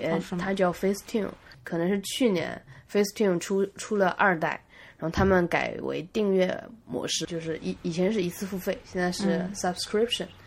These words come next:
Speaker 1: 我还是依然用他们第一代，然后它可以帮助你在任意的脸上来 smooth 或者美白。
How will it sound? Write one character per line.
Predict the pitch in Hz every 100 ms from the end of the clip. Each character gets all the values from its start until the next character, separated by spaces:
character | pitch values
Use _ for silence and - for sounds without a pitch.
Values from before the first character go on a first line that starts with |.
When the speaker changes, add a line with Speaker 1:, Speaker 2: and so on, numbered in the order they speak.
| - -
Speaker 1:
我 | - 160
还 | 165 190
是 | 208
依 | 233
然 | 233 202
用 | 202 202
他 | 208
们 | 196 185
第 | 196 180
一 | 196
代， | 185 - - - - -
然 | -
后 | 175
它 | 208 240
可 | - 202
以 | 202 208 175 156 - - - - _
帮 | 190 185
助 | 202 208
你 | 180 156 - - - -
在 | - 196
任 | 202 254 240
意 |
的 | 196 185
脸 | 165 -
上 | 160 151 147 - - - -
来 | - 139 143 151 165 - _ -
smooth | - 170 196 175 147 - - _ _
或 | 165
者 | 151 151 60 - _ -
美 | 165 151
白。 | 147 135 139